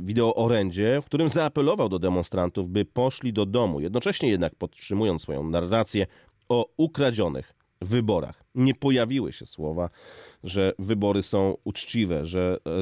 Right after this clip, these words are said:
no, przyszedł czas na zmianę po prostu. "Przegrałem, odchodzę. Mm, uspokójcie się. Godziny mijały bez koniecznych działań prezydenta. Te S M S-y są kolejnym dowodem na najwyższe zaniedbanie obowiązków prezydenta Trumpa przez te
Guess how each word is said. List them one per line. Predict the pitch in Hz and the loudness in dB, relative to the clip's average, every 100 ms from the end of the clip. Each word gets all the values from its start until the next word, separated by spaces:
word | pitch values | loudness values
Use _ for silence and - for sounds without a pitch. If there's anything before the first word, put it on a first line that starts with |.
| 95 | -2
no, | 101 104 - | 0 -2 -2
przyszedł | - 127 - 117 - | -8 -4 -2 -2 -2
czas | 123 110 - - | -2 -2 -6 -2
na | 110 113 | 0 2
zmianę | 113 127 117 90 | 2 2 2 0
po | - - | -4 -12
prostu. | - - - 82 | -12 -16 -14 -8
"Przegrałem, | - 139 120 104 104 101 101 - _ | -4 0 2 2 2 0 -4 -10 _
odchodzę. | - 135 - 95 82 85 85 - - - - - - _ | -4 -4 0 0 0 -2 -4 -12 -20 -20 -20 -20 -20 _
Mm, | 101 95 92 | -2 0 2
uspokójcie | - - 127 - 120 - - | 0 -2 -2 2 2 0 -8
się. | - - - - | -10 -16 -20 -8
Godziny | 110 151 135 240 233 | 0 2 2 2 4
mijały | 147 147 165 | 4 4 2
bez | 131 123 - - - | 2 0 -2 -14 -2
koniecznych | 143 135 147 - 135 | 2 2 2 0 0
działań | 101 127 123 | 2 2 2
prezydenta. | 110 110 98 107 110 - 76 | 0 -2 0 0 0 -2 -2
Te | 123 - | 0 0
S | 143 - | 0 2
M | 143 139 | 2 2
S-y | 151 175 | 2 0
są | - 117 | 0 0
kolejnym | - 104 117 156 139 | 2 2 4 2 2
dowodem | 110 104 113 120 113 | 2 2 2 4 4
na | 113 113 | 4 4
najwyższe | 117 113 107 143 - 180 | 4 2 0 -2 -2 0
zaniedbanie | 143 113 92 90 107 110 | 2 2 2 2 2 4
obowiązków | 95 90 98 101 104 | 2 2 2 0 -4
prezydenta | - 92 90 92 87 | -2 0 0 2 0
Trumpa | - 98 101 107 | 0 0 2 0
przez | 98 110 - | 0 -2 0
te | 101 | -2